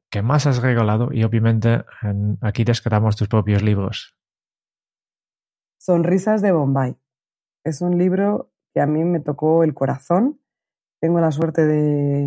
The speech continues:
Speaker 2: de ir a ver a su autor y al lugar en el que se creó este libro, que es a Bombay, en diciembre, y, y con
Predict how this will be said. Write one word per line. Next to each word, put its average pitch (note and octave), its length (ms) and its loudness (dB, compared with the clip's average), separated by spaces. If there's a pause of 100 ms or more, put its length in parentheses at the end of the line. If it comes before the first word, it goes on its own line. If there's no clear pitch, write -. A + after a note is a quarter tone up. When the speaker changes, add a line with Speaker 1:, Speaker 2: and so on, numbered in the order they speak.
(160)
Speaker 2:
de D3 200 0
ir D3+ 120 0
a C#3+ 80 -2
ver C#3+ 160 -2
a C#3 120 -2
su - 140 -6
autor E3+ 640 0
y D3+ 180 0
al C#3 540 0
lugar C#3+ 280 -2
en D3+ 140 -2
el C#3 60 -6
que D3 100 -6
se C#3 120 -6
creó C#3+ 220 -2
este D#3+ 180 -2
libro, F#3+ 300 -2
que - 80 -10
es - 100 -12
a C#3+ 60 -4
Bombay, D#3 420 -2 (920)
en D#3 100 2
diciembre, A3 580 0 (140)
y, C#3 800 -2
y - 100 -8
con C3+ 460 -2